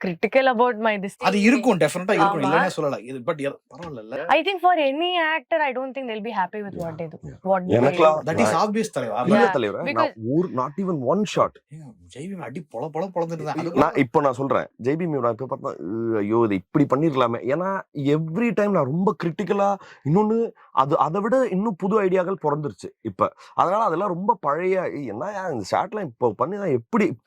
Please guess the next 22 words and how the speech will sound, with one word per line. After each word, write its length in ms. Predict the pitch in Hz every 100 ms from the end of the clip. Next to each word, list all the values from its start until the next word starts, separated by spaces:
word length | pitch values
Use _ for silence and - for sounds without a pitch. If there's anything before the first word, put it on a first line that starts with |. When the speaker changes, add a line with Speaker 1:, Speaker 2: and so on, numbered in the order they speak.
| -
Speaker 3:
இந்த 360 | 127 135 123 127
ஷாட் 200 | 156 208
இப்படி 320 | 139 - 220
பண்ணிருக்கணும்" 480 | 160 190 226 139 -
அப்படின்னு 340 | 131 147 240
எல்லா 320 | 156 185 247
ஐடியாஸும் 360 | 240 226 220 214
இப்பதான் 280 | - 247 220
இருக்கு 220 | 113 87
என்கிட்ட. 220 | 82 -
Speaker 1:
எனக்கும் 380 | 277 320 - 370
ட-, 100 | 262
இப்போ 240 | 254 285
டப்பிங் 360 | 254 226 220 302
பேசும்போது, 800 | 302 269 269 262 226 202 269 427 - _ _ _ -
"Oh, 220 | 294 320
I 160 | 311 277
did 180 | 262 254
like 220 | 277 220
this, 200 | 247 -
ah, 40 |
okay. 540 | 233 226 226 - 262